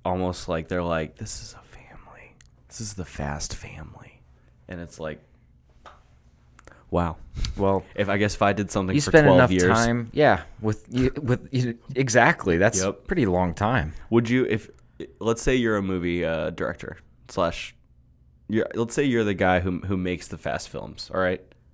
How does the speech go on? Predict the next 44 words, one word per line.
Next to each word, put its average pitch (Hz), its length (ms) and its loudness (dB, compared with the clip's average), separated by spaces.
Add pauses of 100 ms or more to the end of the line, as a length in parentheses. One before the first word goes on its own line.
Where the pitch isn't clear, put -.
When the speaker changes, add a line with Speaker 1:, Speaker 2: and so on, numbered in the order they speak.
(440)
Speaker 1:
You. - 260 -6 (380)
Speaker 2:
I 82 140 -2
am. 69 160 -8 (340)
Got 82 160 0
Speaker 1:
Do 123 60 4
Speaker 2:
it. 127 40 4
Speaker 1:
you, 120 220 -2
so 117 300 0
you 120 200 -4
know 139 220 -2
that, 123 220 -2
uh, 95 280 0 (320)
you're 107 160 -4
gonna 104 160 -4
keep 98 300 -6
a 95 40 -6
lot 92 220 -4
of 90 80 -8
the 92 80 -8
same, 92 320 -6
like, 87 160 -10
high 87 120 -6
profile 87 480 -4
actors 85 460 -2
and - 120 -14
stuff. - 340 -10
But 90 120 -6
here's, 110 380 -2 (180)
here's 110 220 -2
my 98 220 0
question: - 500 -10 (640)
Is 113 220 0
your, 135 160 0
like, 151 400 -2 (500)
craft 120 300 0
services 120 480 -2
guy 135 220 6
the 135 100 -2
same 139 320 -2
every 139 240 -2
year? 147 240 -2 (440)
Best, 120 460 -2
best 110 240 2
boy, 117 300 0